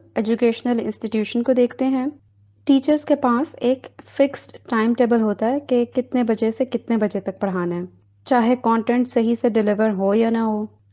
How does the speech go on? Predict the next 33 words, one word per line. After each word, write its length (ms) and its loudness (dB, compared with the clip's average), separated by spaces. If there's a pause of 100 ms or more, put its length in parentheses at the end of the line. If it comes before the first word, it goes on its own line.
(120)
कोर्स 400 4
कंटेंट्स 640 0
क्या 260 0
हैं, 440 0 (340)
एग्जाम्स 680 0
कब 180 2
लेने 300 2
हैं, 320 0 (300)
ये 200 2
सब 220 0
पहले 440 2
से 340 -4 (180)
डिसाइडेड 500 0
होता 220 -4
है। 100 -8 (260)
और 220 0
आजकल 380 0
आपने 260 0
देखा 260 0
होगा 220 0
कि 240 -8
एग्जाम्स 580 -2
में 160 0
भी 220 -4 (120)
बबल 340 2
शीट 320 -4
आ 120 2
जाती 360 -4
है, 140 -6 (280)
जिसको 680 0 (160)
टीचर 360 2
की 140 2
बजाय 480 -2